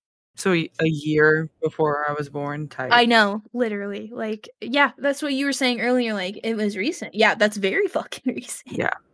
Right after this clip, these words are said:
Speaker 1: In our lifetime.
Speaker 2: Yeah. After the hospital closed in nineteen ninety-four, the only expansion ever built was a graveyard.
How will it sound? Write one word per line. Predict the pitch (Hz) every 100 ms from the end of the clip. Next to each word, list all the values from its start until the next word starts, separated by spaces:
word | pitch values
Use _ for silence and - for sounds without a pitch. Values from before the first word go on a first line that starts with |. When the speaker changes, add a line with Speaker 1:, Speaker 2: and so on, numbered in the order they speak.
| _ _ _ _ _ _ -
Speaker 1:
In | 160
our | 160 156
lifetime. | 147 143 - 92 147 - _ _ _ _ _
Speaker 2:
Yeah. | 339 415 _ _ _ _ _ _ _ _ _ _ _ _ _ _ _ _ _ _ -
After | 240 247 302
the | 294
hospital | 269 247 247 269 226
closed | 214 208 208 214
in | 254
nineteen | 262 254 269 269 269
ninety-four, | 262 262 262 - 262 262
the | 240 -
only | 220 226 254 247
expansion | 247 - 208 240 220 -
ever | 208 220
built | 220 202 196 220
was | 220 214 208
a |
graveyard. | 196 185 160 - 120 226